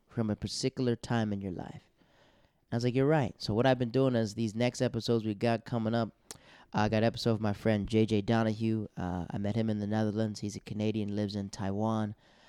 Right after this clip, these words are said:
Uh, if you ever get a chance, go back and listen to our Carla episode. We're talking about faith. She had five brain surgeries,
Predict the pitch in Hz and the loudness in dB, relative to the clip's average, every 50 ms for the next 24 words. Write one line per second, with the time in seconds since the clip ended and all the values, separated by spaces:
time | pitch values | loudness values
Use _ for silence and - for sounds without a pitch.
0 | - _ _ _ - 104 104 101 101 104 101 - 117 117 117 107 117 107 117 107 | -20 _ _ _ -4 0 0 2 2 0 0 2 2 2 4 2 2 0 0 -2
1 | 101 - - 117 117 107 - - 120 104 117 117 113 - 110 120 113 - 113 - | -2 -2 0 0 0 0 0 -2 0 2 2 2 0 0 -2 -2 -2 -2 -6 -6
2 | - 113 104 98 - - - 123 123 123 120 120 117 123 117 - - 120 113 113 | -4 -2 -2 -2 -4 -2 0 2 2 4 4 2 2 0 -4 -2 0 2 2 2
3 | 110 110 - - 113 104 - 107 101 98 90 87 - - - 123 120 120 117 - | 2 0 0 0 -2 -2 -2 -4 -6 -4 -6 -6 -6 0 2 4 4 4 2 -2
4 | - - 101 95 - - - 113 113 107 107 - 117 113 117 113 - - 120 117 | -4 -6 -6 -6 -4 -2 -2 0 0 0 0 0 0 2 2 0 0 0 2 2
5 | 113 104 113 117 117 110 - | 2 2 0 0 0 -2 -4